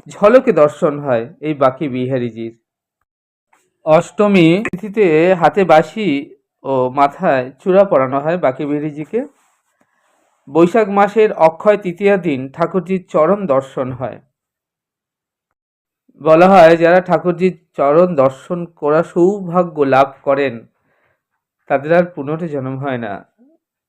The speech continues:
তারা নিত্য গোলকে স্থান পান। আপনারা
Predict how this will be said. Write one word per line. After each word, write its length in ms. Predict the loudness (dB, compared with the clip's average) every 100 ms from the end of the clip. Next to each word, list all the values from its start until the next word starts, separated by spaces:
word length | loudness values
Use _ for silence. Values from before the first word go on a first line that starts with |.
| _
তারা 440 | -2 0 0 -2 -10
নিত্য 420 | -14 -14 _ -12
গোলকে 600 | -6 -4 -4 -4 -12 -12
স্থান 380 | -20 _ -12 -12
পান। 340 | -12 -14 -16 _ _ _ _ _ _ _ _ _ _ _ _ _ _ _ _ _ _ _ _ _ _ _
আপনারা 680 | -4 -2 0 4 4 4 0